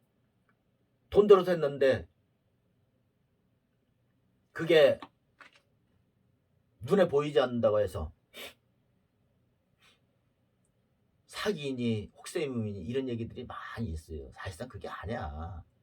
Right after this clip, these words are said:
어, 그것도 아무나 하는 게 아니라고 얘기했습니다. 그냥 다 자기 인연 따라서, 어, 그 굿하는 그 스-, 선생들한테 찾아가는 것이고, 또 그 사람이 또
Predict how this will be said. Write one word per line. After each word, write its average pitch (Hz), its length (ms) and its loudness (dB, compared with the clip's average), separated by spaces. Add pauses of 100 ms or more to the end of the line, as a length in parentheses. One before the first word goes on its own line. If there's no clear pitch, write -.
(200)
어, - 180 -20 (220)
그것도 120 240 -6
아무나 120 320 -6
하는 156 160 -10
게 - 80 -8
아니라고 107 380 -8
얘기했습니다. 82 720 -12
그냥 78 200 -12
다 - 140 -20 (640)
자기 127 300 -12
인연 139 380 -6
따라서, 113 460 -4 (460)
어, - 200 -16 (1300)
그 127 680 -2
굿하는 143 400 -8
그 113 100 -6
스-, - 160 -16 (120)
선생들한테 131 580 -8
찾아가는 139 480 -10
것이고, 101 680 -6 (480)
또 147 100 0
그 147 80 0
사람이 143 400 0
또 143 340 4